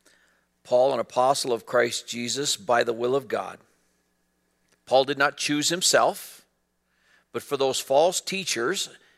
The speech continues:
and listen, folks, that's always going to be a problem in the church.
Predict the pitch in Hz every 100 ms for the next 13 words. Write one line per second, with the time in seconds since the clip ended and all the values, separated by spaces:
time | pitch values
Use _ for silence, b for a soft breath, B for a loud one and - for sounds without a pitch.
0 | b b _ - 131 214 - 113 - 92
1 | - - b b 139 - - 147 180 208
2 | - 151 165 185 160 131 156 151 - 151
3 | 156 170 127 120 135 143 185 175 - -